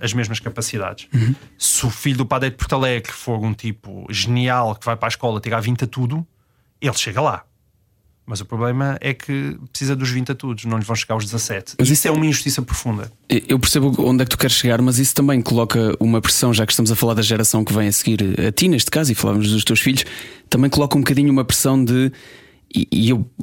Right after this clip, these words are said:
Speaker 2: sinto que, que apanhei essa fase ainda, de tens que ser bem sucedido à força. Eu não fui, os meus pais, eu não fui, eu não consegui evoluir profissionalmente nesta área. Tens à força que ser bem sucedido. E nem toda a gente quer ter uma carreira.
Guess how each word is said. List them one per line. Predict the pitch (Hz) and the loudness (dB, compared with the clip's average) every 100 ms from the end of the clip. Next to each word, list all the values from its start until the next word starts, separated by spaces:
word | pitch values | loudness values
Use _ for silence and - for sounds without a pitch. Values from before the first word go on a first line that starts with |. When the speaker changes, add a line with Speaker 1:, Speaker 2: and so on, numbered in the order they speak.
| - | -2
Speaker 2:
sinto | - - 165 135 | 0 2 2 2
que, | - 127 113 | 2 2 0
que | - 123 | 0 2
apanhei | 120 120 127 120 113 - | 4 4 4 4 2 2
essa | - 117 135 | 2 0 2
fase | - 123 117 | 2 2 2
ainda, | 120 123 | 4 2
de | 117 123 123 - _ | 2 0 0 -8 _
tens | - 165 - | 0 2 2
que | - | 2
ser | - 143 | 2 2
bem | 127 135 | 4 2
sucedido | - 123 - 120 | 2 0 2 2
à | 113 | 2
força. | - 104 101 107 - | 2 0 0 0 2
Eu | 139 | 4
não | 156 160 | 4 2
fui, | 160 143 - - _ - | 4 2 0 -6 _ -6
os | - | 0
meus | 117 | 0
pais, | - 120 196 - _ - - - | 2 0 0 -6 _ -20 -8 0
eu | 117 | 4
não | 139 | 4
fui, | 139 156 156 | 4 4 4
eu | 139 | 4
não | 127 | 4
consegui | 127 127 - 147 | 2 0 2 2
evoluir | 131 123 143 151 | 2 4 2 2
profissionalmente | - 131 135 127 135 | 0 0 2 2 2
nesta | 127 120 | 2 2
área. | 127 131 - - - | 0 0 -6 -20 -2
Tens | 156 147 | 2 2
à | 143 | 2
força | - 156 143 | 2 2 2
que | 117 | 0
ser | 120 | 2
bem | 110 | 2
sucedido. | 110 107 - 104 | 2 0 0 0
E | - | 2
nem | 240 | 2
toda | 123 107 | 2 0
a | 110 | 2
gente | 113 131 | 0 0
quer | 151 | -2
ter | - | 0
uma | 165 | 0
carreira. | 160 165 135 135 127 | 0 0 0 2 0